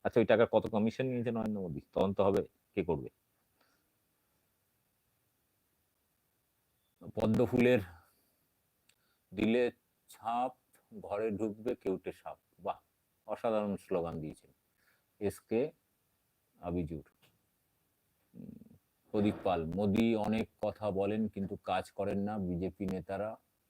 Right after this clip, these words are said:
লাফালাফি করুক। ইডির অফিসাররাও নির্লজ্জ কেন যে বিজেপির কথায় চলে?" উম, প্রতীক সাঁতরা লিখেছেন। আহ,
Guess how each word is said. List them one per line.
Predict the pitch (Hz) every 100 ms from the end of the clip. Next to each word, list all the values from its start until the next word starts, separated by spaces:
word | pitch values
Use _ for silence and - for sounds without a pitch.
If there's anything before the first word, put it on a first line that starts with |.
| _ -
লাফালাফি | - - 92 90 90
করুক। | - 82 - _ _ _ _ _ _ - _ _
ইডির | 104 98 104
অফিসাররাও | 101 - 98 113 113 95 - _ 101 104 104
নির্লজ্জ | 101 98 98 101 92 - 104 -
কেন | 92 98
যে | 95 95
বিজেপির | 76 87 90 80 92 87
কথায় | 85 90 82
চলে?" | 82 78 71 _ _ _ _ _ _ _ _ _ _ -
উম, | 87 78
প্রতীক | - 87 87 -
সাঁতরা | 80 - 76 _ _ _
লিখেছেন। | 73 76 67 71 _ _ _ _ _ _ _ 98
আহ, | 95